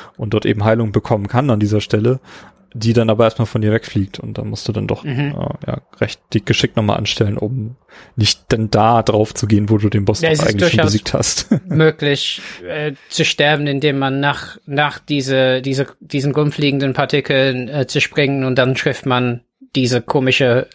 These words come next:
Speaker 2: Hüllengeschichte des Bosses und,
Speaker 1: Mhm.
Speaker 2: ja.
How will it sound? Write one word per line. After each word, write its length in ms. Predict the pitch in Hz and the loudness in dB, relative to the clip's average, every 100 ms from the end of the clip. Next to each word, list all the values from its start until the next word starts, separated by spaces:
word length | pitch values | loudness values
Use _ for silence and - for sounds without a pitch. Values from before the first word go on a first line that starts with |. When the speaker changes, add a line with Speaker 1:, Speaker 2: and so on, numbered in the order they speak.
| - | -4
Speaker 2:
Hüllengeschichte 1400 | 147 139 127 123 117 113 - _ _ 127 - 135 - 123 | 2 4 4 0 -2 -6 -10 _ _ -2 0 -2 -4 -4
des 180 | 117 - | -6 0
Bosses 580 | 117 113 131 110 - | 0 0 -2 -4 -6
und, 260 | 117 107 113 | -10 -10 -2
Speaker 1:
Mhm. 280 | 113 110 110 | 0 2 0
Speaker 2:
ja. 140 | 104 | -4